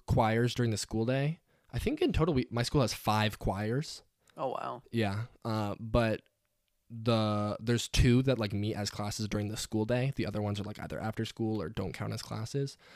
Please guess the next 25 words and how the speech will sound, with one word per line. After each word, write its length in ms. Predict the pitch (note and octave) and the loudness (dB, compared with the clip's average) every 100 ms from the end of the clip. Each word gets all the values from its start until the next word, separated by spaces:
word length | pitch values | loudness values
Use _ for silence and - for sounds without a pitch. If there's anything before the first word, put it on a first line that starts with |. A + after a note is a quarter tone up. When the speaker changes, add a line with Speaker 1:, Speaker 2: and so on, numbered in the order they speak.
| - - | -6 -2
Speaker 1:
And 120 | C#3 | 2
so 260 | C#3+ C3 - _ - | 2 2 -2 _ -4
the 220 | A#2+ A2+ | 0 2
main 160 | B2 F3 | 4 4
two 180 | E3 A#2 | 4 2
are 100 | G2+ | 2
chorus 520 | - C3+ C#3+ F#3+ - | 4 6 6 2 0
and 120 | A2+ | -2
concert 360 | - A#2+ - - | 0 0 -2 -6
choir. 420 | - B1+ G#2 - _ _ - | -10 -8 -8 -10 _ _ -6
And 240 | G#2+ - | -6 2
chorus 640 | - F#3 F#3+ F#2+ A#2 - - - | 6 8 6 4 0 -4 -6 0
is 420 | A#2 G#2+ - - _ - | 2 2 -2 -6 _ -14
for 340 | - A#2+ G#2+ - | -2 0 0 2
only 320 | C3 B2+ A2 | 4 4 0
freshmen. 600 | - G#2+ - C3+ C#3 D#3 - | -2 -2 -2 -2 -2 -4 -2
So 120 | A#2+ | 0
just 200 | A2+ - _ - | 0 -4 _ -2
all 180 | G#2+ A2+ | 0 2
of 120 | A2 | 0
the 100 | A#2 | -2
freshmen 500 | - A2 - B2 B2+ | 0 -2 0 0 2
that 140 | A#2 | 0
are 120 | G#2+ G2+ | -2 -2
in 300 | G#2+ G#2 | -4 -6